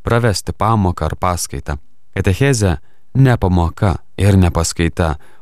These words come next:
o patirties perdavimas ir tikėjimo liudijimas, kuris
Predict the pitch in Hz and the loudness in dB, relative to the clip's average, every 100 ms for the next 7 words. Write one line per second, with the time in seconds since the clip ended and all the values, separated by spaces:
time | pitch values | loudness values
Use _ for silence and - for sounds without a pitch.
0 | - 101 98 92 92 90 - 117 95 - | -4 -2 0 0 0 0 2 2 2 0
1 | 113 107 101 98 95 87 - - - - | 2 2 0 2 2 2 0 -4 -14 0
2 | 101 98 - 98 101 85 85 85 98 117 | 2 2 0 0 4 4 4 4 4 4
3 | 90 80 78 85 - - - - - - | 4 2 2 2 0 -6 -16 -18 -18 -6
4 | 127 123 | -2 0